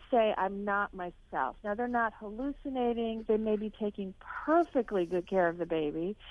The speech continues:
and often they are, but inside their experience is just one of suffering. And,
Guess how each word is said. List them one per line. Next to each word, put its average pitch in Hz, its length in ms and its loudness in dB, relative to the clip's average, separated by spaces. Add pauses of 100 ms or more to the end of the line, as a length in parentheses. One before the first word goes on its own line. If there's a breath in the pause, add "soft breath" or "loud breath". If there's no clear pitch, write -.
(200 loud breath)
and 226 120 2
often 240 340 2
they 196 160 -6
are, 160 360 -2 (440 loud breath)
but 233 140 2
inside 247 840 0
their 202 140 0
experience 247 760 -4
is 180 160 -6 (120)
just 202 200 -2 (360)
one 214 260 2
of 233 160 -2
suffering. 262 500 -2 (800 soft breath)
And, 220 500 0